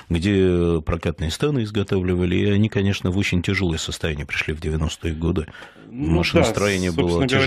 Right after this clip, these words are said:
Speaker 1: тяжёлое,
Speaker 2: сложно,
Speaker 1: так
Speaker 2: конечно,
Speaker 1: сильно разгромлено.
Speaker 2: конкурировать с, э, такими, м, грандами металлургического бизнеса, крупными металлургическими, э, компаниями, вроде как, э, С М С или там Даниэли,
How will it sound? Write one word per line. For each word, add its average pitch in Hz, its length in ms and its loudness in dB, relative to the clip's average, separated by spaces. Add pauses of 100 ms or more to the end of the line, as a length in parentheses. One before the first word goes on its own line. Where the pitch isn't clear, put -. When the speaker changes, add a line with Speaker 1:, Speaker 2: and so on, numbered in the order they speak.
(120)
Speaker 1:
тяжёлое, 90 180 2
Speaker 2:
сложно, 113 180 2
Speaker 1:
так 104 100 -4
Speaker 2:
конечно, 107 200 2
Speaker 1:
сильно 80 200 -2
разгромлено. 85 420 2 (160)
Speaker 2:
конкурировать 98 500 -6
с, - 280 -16
э, 98 300 2 (920)
такими, 92 640 -4 (320)
м, 92 840 -20
грандами 101 420 2
металлургического 98 800 2
бизнеса, 123 400 -4
крупными 107 400 -4
металлургическими, 101 840 -4 (680)
э, 98 260 2
компаниями, 107 760 0
вроде 95 320 -10
как, 98 240 -8 (220)
э, 98 220 -16 (180)
С - 160 -16
М 113 140 0
С 143 380 0
или 101 180 -20
там 95 260 -20
Даниэли, 104 800 0